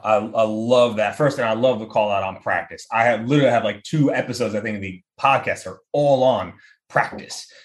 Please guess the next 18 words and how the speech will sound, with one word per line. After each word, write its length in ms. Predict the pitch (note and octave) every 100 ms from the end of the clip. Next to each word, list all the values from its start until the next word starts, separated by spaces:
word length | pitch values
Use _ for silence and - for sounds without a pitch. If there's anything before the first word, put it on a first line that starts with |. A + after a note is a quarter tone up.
| _
because 380 | A2 G#2 A2+ G#2
as 300 | - G#2 G2+
salespeople, 540 | - B2 B2 B2 A#2
I 80 | F#2+
don't 340 | F#2+ A#2 B2 A2+
think 160 | G#2+
we 160 | G2+ G2
practice 640 | - - A2 A2+ - -
enough. 300 | G2 B2 B2+
We 60 | F#2+
practice 420 | - B2+ - -
on 100 | G2
prospects, 680 | - C3 - - - - - _ _ -
which 120 | G#2
is 100 | G#2
a 120 | G2+
horrible 720 | - - - - F#3 D#3+ B2 A#2
strategy, 580 | C#3+ A#2 F#2 D#2+ -